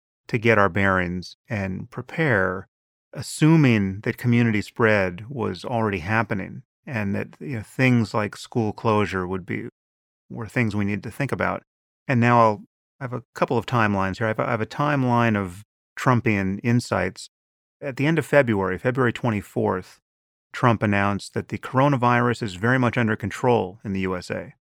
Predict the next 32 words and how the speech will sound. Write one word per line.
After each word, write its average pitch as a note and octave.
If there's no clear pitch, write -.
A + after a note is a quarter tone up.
And G2+
then G2+
he G2
said, G2
you G2
know, G2
"Crying C3+
Chuck C#3
Schumer C#3+
is F#2+
complaining A#2+
for G#2+
publicity B2
purposes A#2+
only A2
that G2
I G#2
should G2+
be G#2
asking A2
for A2+
more A2
money A2+
than G2+
two A#2
point A2+
five A2
billion G#2+
to -
prepare G#2+
for G#2
coronavirus." G#2+